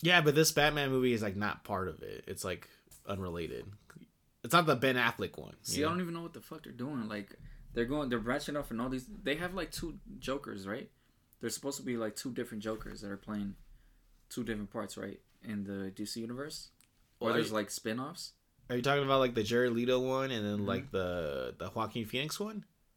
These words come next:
Speaker 2: Yeah, I don't know if they just completely booted
Speaker 1: Yeah.
Speaker 2: Jared.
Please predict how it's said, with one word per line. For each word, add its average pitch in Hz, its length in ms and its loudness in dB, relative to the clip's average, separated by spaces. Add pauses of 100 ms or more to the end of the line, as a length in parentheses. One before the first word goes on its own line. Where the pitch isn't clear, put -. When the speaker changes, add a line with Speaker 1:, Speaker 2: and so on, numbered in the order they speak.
(300)
Speaker 2:
Yeah, 123 260 4
I 120 40 4
don't 151 120 0
know 165 60 0
if 156 120 -6
they 120 120 -2
just 101 280 -6
completely 120 600 -4
booted 104 480 -4 (200)
Speaker 1:
Yeah. 117 320 6
Speaker 2:
Jared. 95 460 0